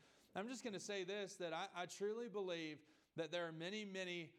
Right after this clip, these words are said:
well-meaning people that truly decide to, or, or desire to im-, implement these policies in order to make society better for everybody. I, I believe there are some that that's truly their desire. The problem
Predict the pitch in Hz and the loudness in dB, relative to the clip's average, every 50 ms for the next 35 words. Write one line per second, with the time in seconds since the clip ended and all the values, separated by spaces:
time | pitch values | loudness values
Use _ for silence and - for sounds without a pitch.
0 | - - - 131 123 151 160 175 185 196 190 185 180 185 185 180 175 170 160 - | -20 -12 -8 0 2 2 4 4 2 0 -2 -2 -4 -4 -4 -4 -4 -6 -6 -4
1 | 165 165 165 156 156 143 135 127 127 131 127 - - 170 175 190 196 190 190 190 | -2 -2 -2 -2 -2 -2 -2 -2 -2 -4 -6 -6 -4 -2 0 0 0 -2 -2 -6
2 | 175 165 160 - - 160 156 156 160 165 165 147 - 170 147 139 127 - - - | -6 -6 -8 -6 -2 -2 -2 0 0 -2 -4 -6 -6 -4 -4 -4 -4 -8 -16 -20
3 | _ - 160 165 151 147 156 156 127 120 175 165 156 143 151 127 110 151 156 165 | _ -2 0 0 0 0 -2 -4 -4 -4 -2 -2 -2 -2 -4 -4 -2 0 0 0
4 | 180 185 180 175 165 156 143 165 170 180 190 190 - - - - 185 190 202 190 | 0 -2 -2 -4 -4 -6 -8 -8 -6 -6 -6 -8 -10 -14 -14 -6 -6 -6 -6 -4
5 | 214 208 190 190 185 180 156 147 143 170 170 165 151 - - - - 175 175 180 | -6 -6 -4 -4 -6 -6 -8 -8 -6 -6 -4 -4 -6 -8 -12 -10 -4 -2 -2 0
6 | 185 180 175 160 - - 147 143 147 147 - - - - - - _ _ _ - | 0 -4 -6 -8 -10 -10 -10 -8 -8 -8 -10 -12 -16 -20 -20 -20 _ _ _ -8
7 | 160 160 165 196 202 196 180 170 180 190 208 202 208 - 180 165 - - 185 185 | -6 -2 0 0 0 0 -2 -4 -4 -4 -4 -4 -6 -6 -6 -6 -4 -2 -2 -2
8 | 190 190 180 165 156 - 175 180 175 170 160 151 - 160 147 151 156 147 135 139 | -2 -2 -2 -2 -2 0 0 0 0 0 -4 -4 -4 0 0 0 0 0 -4 -8
9 | 127 107 123 123 113 107 117 131 160 160 160 165 160 143 160 165 185 196 196 185 | -6 -4 -4 -4 -4 -6 -6 -6 -6 -4 -4 -6 -6 -4 -4 -2 -2 -2 -2 -2
10 | 175 180 170 165 165 156 - - 180 170 165 160 156 147 147 160 151 143 - - | -2 -4 -4 -2 -4 -6 -6 -6 -6 -6 -6 -6 -8 -6 -4 -4 -6 -6 -8 -14
11 | - - - 185 190 196 196 185 170 143 139 135 131 139 131 - _ _ _ _ | -14 -10 -2 0 0 0 0 0 -2 -4 -4 -4 -6 -8 -10 -16 _ _ _ _
12 | _ _ _ 131 147 151 147 147 135 143 147 147 120 135 151 139 135 123 113 113 | _ _ _ -2 0 0 0 -2 -4 -4 -6 -4 -2 -2 -2 0 -2 -4 -6 -10
13 | - - _ _ _ _ _ _ _ _ _ _ _ _ _ - 156 175 180 175 | -14 -18 _ _ _ _ _ _ _ _ _ _ _ _ _ -2 0 0 0 0
14 | 175 - 208 233 262 294 302 - 294 220 160 135 131 123 123 135 147 170 | -2 -2 -2 0 0 0 -2 -2 -4 -4 -4 -6 -4 -4 -4 -6 -8 -10